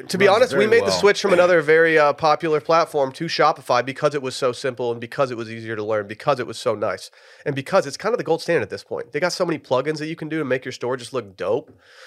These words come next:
Speaker 1: So whether you're ready to launch your thing into the spotlight, do it with Shopify, the commerce platform backing millions of businesses down the street and around the globe. Go on. Try Spotify for free and start selling anywhere. Sign up for a free trial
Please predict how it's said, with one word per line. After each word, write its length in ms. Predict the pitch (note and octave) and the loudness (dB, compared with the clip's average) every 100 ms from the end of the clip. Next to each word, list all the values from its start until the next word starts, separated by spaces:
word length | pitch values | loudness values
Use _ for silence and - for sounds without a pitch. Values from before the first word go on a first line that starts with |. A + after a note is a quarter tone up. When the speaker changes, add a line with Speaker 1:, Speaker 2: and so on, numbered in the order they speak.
| - | -4
Speaker 1:
So 100 | F3 | 2
whether 160 | F#3 | 4
you're 100 | G#3+ | 4
ready 160 | G#3+ G#3 | 4 6
to 80 | F3 | 4
launch 300 | D#3 D#3+ D#3 | 4 4 2
your 80 | D3+ | -4
thing 220 | E3 D#3 | 0 0
into 120 | D3+ | 2
the 60 | B2+ | -2
spotlight, 640 | - D#3 D3 D3 D3 C#3 | 0 4 4 4 2 2
do 140 | F3 | 0
it 40 | A#3 | -2
with 80 | - | -2
Shopify, 600 | - F#2+ A2+ A#2+ A#2 B2 _ _ _ _ _ | -4 -4 -4 -2 -2 -4 _ _ _ _ _
the 60 | C3+ | -12
commerce 380 | - D#3+ E3 D#3+ | -2 0 0 -2
platform 520 | - B2+ A#2+ C3+ A#2+ | 0 0 0 0 2
backing 320 | A#2+ A#2 A2+ | 0 0 -4
millions 240 | A#2 A#2+ | -4 -4
of 80 | G#2+ | -6
businesses 420 | G#2+ G2+ A2+ G2+ G2 | -8 -8 -10 -14 -16
down 380 | A2 D3 D#3+ | 0 2 2
the 80 | E3+ | 0
street 220 | - D#3 | -4 -4
and 80 | D3 | -2
around 180 | B2+ C3 | 0 -2
the 60 | A2+ | 0
globe. 240 | A2+ A2+ | -2 0
Go 180 | E3 E3 | 4 4
on. 200 | C3+ F#2+ _ _ _ _ _ | 4 0 _ _ _ _ _
Try 240 | - C#3+ D3+ | -2 2 2
Spotify 520 | - D3 D3 D3+ D3 | 2 0 2 2 0
for 120 | D#3 | 0
free 320 | D3+ B2 A2 | -8 -6 -6
and 100 | A#2+ | -8
start 180 | A2+ A#2 | -2 -2
selling 320 | - C3 A#2+ | 0 -4 -2
anywhere. 300 | G#2+ A2+ G2+ | -4 -6 -6
Sign 300 | - - D3 | -6 0 2
up 140 | D#3+ D#3 | 2 -2
for 160 | C#3+ | -4
a 40 | A#2+ | -6
free 300 | - E3 G3+ | -2 -2 -2
trial 500 | - E3 C#3+ E2+ | 2 4 4 2